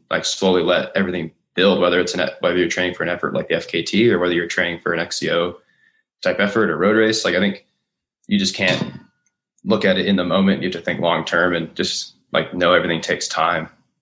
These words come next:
Um, so I think that's kind of the biggest, biggest thing. It doesn't happen overnight, whether you want it to or not. It's like, yeah, I'd love to go finish on a podium at a World Cup. But for me, that's probably, like,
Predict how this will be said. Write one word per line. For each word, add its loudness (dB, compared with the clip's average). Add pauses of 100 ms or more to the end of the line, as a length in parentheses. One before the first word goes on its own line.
Um, -10 (220)
so -8
I 0
think -4
that's 0
kind -2
of -6
the -18
biggest, -4 (640)
biggest -2
thing. 0
It 2
doesn't 2
happen 2
overnight, 0
whether -2
you -2
want -2
it -10
to 0
or -4
not. -2
It's -8
like, -6
yeah, 4
I'd 0
love 2
to -8
go 0 (500)
finish 0
on -2
a -10
podium -2
at -4
a -6
World -2
Cup. -4 (140)
But -6
for -12
me, -6
that's -2
probably, -2 (100)
like, -6